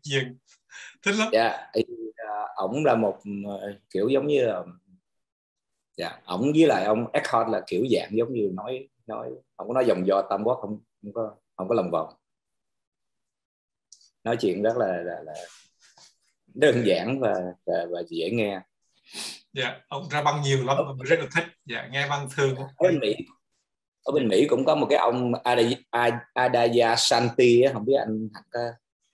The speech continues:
Speaker 2: có
Speaker 1: Dạ, có, mình có, có đi khóa tu của ảnh, của ảnh rồi, Adaya
Speaker 2: Ờ,
Speaker 1: Shanti.
Speaker 2: vậy hả?
Speaker 1: Dạ.
Speaker 2: À, đi ra.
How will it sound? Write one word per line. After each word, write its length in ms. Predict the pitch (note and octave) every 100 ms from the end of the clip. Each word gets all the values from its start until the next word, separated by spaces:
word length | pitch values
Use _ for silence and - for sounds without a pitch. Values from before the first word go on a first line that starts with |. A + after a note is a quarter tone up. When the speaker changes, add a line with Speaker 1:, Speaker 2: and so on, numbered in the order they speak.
| _
Speaker 2:
có 100 | - B2+ C#3+
Speaker 1:
Dạ, 200 | C#3 C3+
có, 320 | B2+ D3 F3+ D3+
mình 140 | D#3+
có, 260 | D#3+ D#3 E3
có 80 | F3+
đi 220 | E3+ D#3+
khóa 140 | C#3+ E3+
tu 60 | E3+ D#3
của 60 | C#3+
ảnh, 200 | B2 D#3+ _ -
của 80 |
ảnh 200 | D3 A#2
rồi, 160 | B2 C3+ -
Adaya 280 | C#3 C3+ C3+
Speaker 2:
Ờ, 40 | D3
Speaker 1:
Shanti. 280 | D#3 C#3 B2+
Speaker 2:
vậy 120 | B2+
hả? 240 | B2+ C3 D#3 - _ -
Speaker 1:
Dạ. 260 | - - - - -
Speaker 2:
À, 380 | G2+ A2 A#2 G#2+ - -
đi 60 | A#2
ra. 240 | A2 G#2+